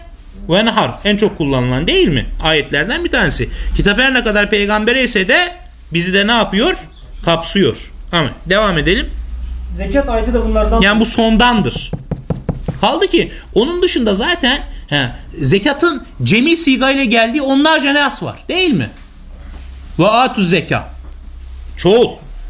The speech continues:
Speaker 1: Onları almıyorlar ama. He, yani tekil bir iki ayette geçiyor ama çoğul pek çok ayette geçiyor. E, bunca hadisler var, onları almıyorlar, o ayrı. Devam edelim.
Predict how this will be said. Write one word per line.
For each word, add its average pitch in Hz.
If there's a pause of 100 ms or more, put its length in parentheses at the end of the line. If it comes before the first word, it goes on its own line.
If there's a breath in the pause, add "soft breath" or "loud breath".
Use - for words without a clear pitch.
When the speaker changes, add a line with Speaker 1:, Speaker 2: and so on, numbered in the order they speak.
Speaker 1:
Onları 262
almıyorlar 165
ama. 90 (540)
He, 123 (200 loud breath)
yani 185
tekil 247 (140)
bir 208
iki 269
ayette 190
geçiyor 175
ama 330
çoğul 302
pek 330
çok 160
ayette 117
geçiyor. 104 (420 loud breath)
E, 151
bunca 247
hadisler 247
var, 233
onları 262
almıyorlar, 170
o 226
ayrı. 185 (500)
Devam 208
edelim. 214